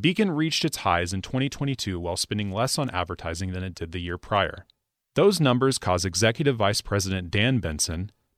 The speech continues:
Pete's son, to recall an observation his father made recently. Beacon used to call itself a financial planning firm that provides financial services. Now, it calls itself a marketing company that provides comprehensive financial wealth planning.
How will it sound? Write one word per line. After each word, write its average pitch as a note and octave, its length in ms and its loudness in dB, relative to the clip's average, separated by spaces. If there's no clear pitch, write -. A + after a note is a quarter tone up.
Pete's A2 260 0
son, F2 400 0
to B2 120 0
recall D#3+ 360 4
an F3+ 80 2
observation B2 640 2
his A#2+ 160 2
father F#2 340 2
made A#2+ 220 4
recently. F2+ 520 -6
Beacon G#3+ 300 4
used D#3 300 0
to A2+ 60 0
call G#2 260 4
itself F2+ 360 0
a A2+ 60 -2
financial G#2+ 460 0
planning D3 400 0
firm D#2 300 -4
that F2+ 140 -8
provides E2+ 540 0
financial E2 480 -6
services. - 640 0
Now, G2+ 400 0
it A2+ 160 -2
calls B2+ 260 2
itself G#2+ 340 0
a G2 60 2
marketing G2+ 500 6
company F2 320 -2
that E2+ 160 -4
provides F2+ 380 2
comprehensive A2 680 0
financial E2+ 520 -2
wealth D#2 240 -2
planning. F#2 380 -8